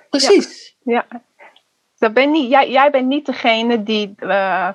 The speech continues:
Speaker 2: bepaalt als jij succesvol bent of dat jij, nee, dat is de omgeving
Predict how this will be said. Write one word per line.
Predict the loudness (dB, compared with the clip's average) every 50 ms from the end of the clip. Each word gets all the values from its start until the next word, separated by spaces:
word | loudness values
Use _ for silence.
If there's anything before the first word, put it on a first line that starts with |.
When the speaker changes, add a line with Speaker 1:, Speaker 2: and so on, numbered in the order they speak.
| -8 -16 -20 _ _
Speaker 2:
bepaalt | -6 -6 -6 0 2 2 4 4 2 0 -2
als | -4 -4 -4 -2 -2
jij | -4 -4
succesvol | -4 -6 -12 -12 -8 -4 -4 -4 -4 -2 -2 -2 -2 0
bent | 0 0 0 0 -2 -6 -4
of | -6 -6 -2
dat | -2 -4 -4 -2 -2
jij, | -2 0 0 0 -2 -4 -10 -20 -20 -20 -20 _ -12
nee, | -6 -4 -2 -2
dat | -2 -4 -4
is | -4 -6 -2
de | -2 -4
omgeving | -4 -4 -8 -10 -6 -2 -2 -2 -2 -4 -4 -6 -6 -6 -6 -12